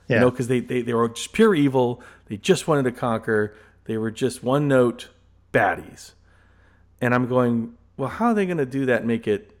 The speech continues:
Speaker 2: inter-, like, interesting?"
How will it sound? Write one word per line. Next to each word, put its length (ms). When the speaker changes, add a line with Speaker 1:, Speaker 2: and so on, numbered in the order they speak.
Speaker 2:
inter-, 260
like, 280
interesting?" 560